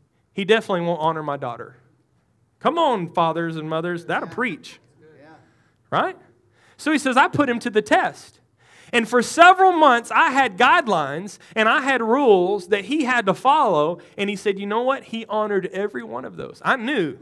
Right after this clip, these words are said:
Speaker 1: that he really would honor me and he would honor her.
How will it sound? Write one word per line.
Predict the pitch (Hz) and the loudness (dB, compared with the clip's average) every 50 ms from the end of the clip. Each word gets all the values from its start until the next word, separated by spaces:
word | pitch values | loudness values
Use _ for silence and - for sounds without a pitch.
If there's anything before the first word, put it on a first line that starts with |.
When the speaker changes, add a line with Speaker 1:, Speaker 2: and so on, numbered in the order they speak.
| - - _ _ _ _ _ _ _ _ _ _ | -20 -20 _ _ _ _ _ _ _ _ _ _
Speaker 1:
that | 156 160 151 | -6 -6 -6
he | 156 214 220 | -6 -8 -8
really | 190 170 165 196 220 226 220 175 151 135 127 127 127 - - _ _ _ _ _ _ _ _ - | -8 -6 -2 2 4 4 4 4 2 -2 -2 -8 -14 -18 -20 _ _ _ _ _ _ _ _ -4
would | 139 147 143 | -4 -4 -2
honor | 147 156 160 165 160 | -2 -4 -4 -4 -6
me | 156 147 135 131 | -6 -6 -6 -8
and | 127 127 | -8 -8
he | 131 139 | -8 -8
would | 135 135 127 | -8 -8 -8
honor | - 131 120 131 127 | -8 -12 -12 -12 -12
her. | - 131 117 104 - - | -10 -12 -12 -12 -14 -20